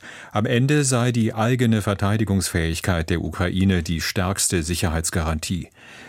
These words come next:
Deshalb sei es jetzt so wichtig, dass Europa die eingefrorenen russischen Vermögenswerte für die Ukraine nutze.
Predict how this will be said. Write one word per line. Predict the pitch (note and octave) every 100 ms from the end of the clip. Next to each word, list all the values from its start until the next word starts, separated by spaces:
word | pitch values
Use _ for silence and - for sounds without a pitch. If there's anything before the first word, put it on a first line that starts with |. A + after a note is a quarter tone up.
| -
Deshalb | G#2+ A#2+ C#3 -
sei | C3 B2
es | A2
jetzt | A#2 - -
so | G2 F#2+
wichtig, | G#2+ - A#2+
dass | - F#2+
Europa | - E2+ F2 G#2 A#2+ G2
die | F#2 F2
eingefrorenen | F#2 G2+ G2+ F#2+ G#2+ G2 F#2+ F2+ F2
russischen | F2+ A2 A#2 - G2+
Vermögenswerte | E2+ F#2 F2+ A2+ G#2+ - E2 C#2+ C#2+ C#2
für | E2
die | D#2
Ukraine | C2+ D#2 E2+ E2 F2 F2 D#2
nutze. | D#2+ D#2+ - D#2